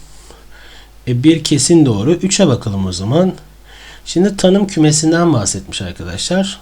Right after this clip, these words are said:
Tanım kümesi. Onu da ne yapalım? Temizleyeyim şurayı bir. Tanım kümesi.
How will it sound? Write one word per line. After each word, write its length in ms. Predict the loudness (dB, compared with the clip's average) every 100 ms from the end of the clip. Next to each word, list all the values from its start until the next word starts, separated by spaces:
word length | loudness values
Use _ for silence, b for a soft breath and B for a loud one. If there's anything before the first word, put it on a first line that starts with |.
| -8
Tanım 320 | -2 0 -2
kümesi. 680 | -4 -6 -4 -6 -2 -2 -4 B B B B -20 -8
Onu 260 | -6 -4
da 80 | -4
ne 80 | -4
yapalım? 540 | -6 -8 -6 -4 -4 -6 -8
Temizleyeyim 480 | -4 -2 -2 -4 -8
şurayı 420 | -8 -8 -10 -6
bir. 180 | -4 -4 -6 B B B B B B B B -20 -20 b b b b b b b -10
Tanım 260 | -6 -6
kümesi. 600 | -6 -8 -6 -4 0 -2